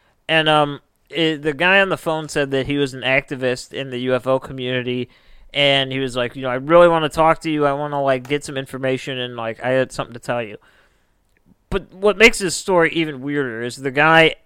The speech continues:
essentially asks, he's like, "Is it okay if I come to your house?" And, uh, Herbert,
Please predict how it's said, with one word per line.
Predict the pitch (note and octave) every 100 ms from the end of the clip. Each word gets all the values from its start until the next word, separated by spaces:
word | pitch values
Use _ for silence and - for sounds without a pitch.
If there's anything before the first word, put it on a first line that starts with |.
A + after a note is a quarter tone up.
| _
essentially | D#3+ D3+ G#3+ G3+ G3+ F3
asks, | B2+ D3+ C#3+ -
he's | D3 C3+
like, | B2+ B2
"Is | D3+ D#3
it | F3
okay | D#3 E3+ D3+
if | C#3
I | C3
come | - C#3
to | B2
your | A#2
house?" | C3 G#2+ - - - _ _ _ _ _ _ _
And, | D3 E3 D#3+ D#3 C#3+ - _ -
uh, | D#3 D3+ C#3 C3+ B2+
Herbert, | C3+ F#3+ F#3+ F#3 F3+